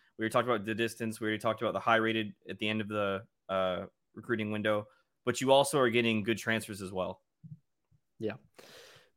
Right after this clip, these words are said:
Speaker 2: The, let, let's start talking about the transfers now, because I think we've spent a good amount of time, and, uh, some of these players will be rated, um, by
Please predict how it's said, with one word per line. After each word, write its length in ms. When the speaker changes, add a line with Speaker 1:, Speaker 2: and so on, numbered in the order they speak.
Speaker 2:
The, 580
let, 140
let's 180
start 180
talking 160
about 140
the 80
transfers 440
now, 140
because 360
I 80
think 180
we've 140
spent 340
a 40
good 180
amount 160
of 60
time, 400
and, 160
uh, 200
some 220
of 60
these 140
players 380
will 160
be 180
rated, 640
um, 560
by 220